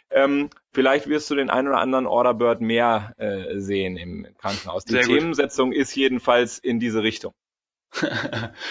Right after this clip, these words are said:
Speaker 2: Vielleicht dann, ähm, falls wir noch mal ein zweites Kind kriegen sollten, dann, äh, werde ich dann mal drauf achten. Vorher brauche ich auch nicht ins Krankenhaus gehen, äh, im Idealfall. Ähm, was mich noch
Speaker 1: Hoffentlich,
Speaker 2: interessiert,
Speaker 1: ja.
Speaker 2: <laughs> ja, was mich noch interessieren würde, ist, ähm,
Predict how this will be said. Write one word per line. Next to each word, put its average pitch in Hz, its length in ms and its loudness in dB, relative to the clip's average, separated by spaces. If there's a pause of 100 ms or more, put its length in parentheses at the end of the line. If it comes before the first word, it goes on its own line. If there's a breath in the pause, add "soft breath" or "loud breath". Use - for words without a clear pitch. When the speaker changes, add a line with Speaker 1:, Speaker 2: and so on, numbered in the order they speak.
(120)
Speaker 2:
Vielleicht 131 300 2
dann, 123 340 0
ähm, 117 520 -2
falls 156 180 2
wir 180 60 2
noch 165 80 0
mal 139 80 0
ein 123 40 -4
zweites 151 280 2
Kind 147 200 -4
kriegen 139 200 -6
sollten, 123 320 -2
dann, 110 300 -2
äh, 104 220 -4
werde 107 160 0
ich 104 60 -4
dann 104 140 -2
mal 101 160 0
drauf 98 200 0
achten. - 340 -4 (460 loud breath)
Vorher 110 340 0
brauche 110 180 2
ich 104 100 -2
auch 110 80 0
nicht 107 120 -4
ins 113 100 -4
Krankenhaus 139 400 0
gehen, 156 240 -2 (440 loud breath)
äh, - 120 -2
im 139 100 -2
Idealfall. 151 720 2
Ähm, 143 380 -2
was 135 220 0
mich 180 100 2
noch 226 80 4
Speaker 1:
Hoffentlich, - 260 -2
Speaker 2:
interessiert, 123 380 -2
Speaker 1:
ja. 151 80 -4
Speaker 2:
<laughs> 139 120 -2
ja, 165 220 0
was 143 120 -4
mich 147 140 0
noch 151 80 4
interessieren 139 400 2
würde, 139 220 4
ist, - 280 0 (220 loud breath)
ähm, 123 420 -2